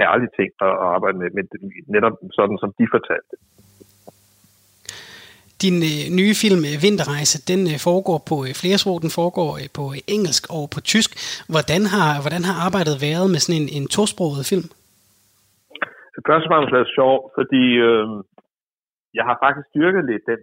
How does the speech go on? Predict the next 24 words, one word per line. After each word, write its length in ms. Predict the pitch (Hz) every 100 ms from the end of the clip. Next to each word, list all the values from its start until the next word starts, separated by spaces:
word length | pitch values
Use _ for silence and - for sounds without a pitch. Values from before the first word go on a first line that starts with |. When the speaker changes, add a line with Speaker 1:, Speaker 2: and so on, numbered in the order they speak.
| -
Speaker 1:
den 100 | 110 -
spænding, 340 | - 120 147 160
der 60 | 110 101
er 60 | 123
mellem 200 | 113 101 107
det 60 | - 120
tyske 280 | 110 - 117
og 40 | 98
det 80 | 92 92
engelske. 320 | 92 87 - 113
Fordi 160 | 123 117 _ _ -
der 60 | 127
sidder 160 | 180 180
jo 40 | 160
en 120 | 139
gammel 200 | 127 165 147
mand, 160 | 117 131 _ 120
øh, 120 | 123 113
i 20 | 120 117
Amerika, 420 | 135 131 131 104 - _ _ _ _ _ _ 113 107
og, 160 | 110 113 113 110
øh, 200 | 107 107 104 _ -
og 60 | 117 - -
skal 120 | 131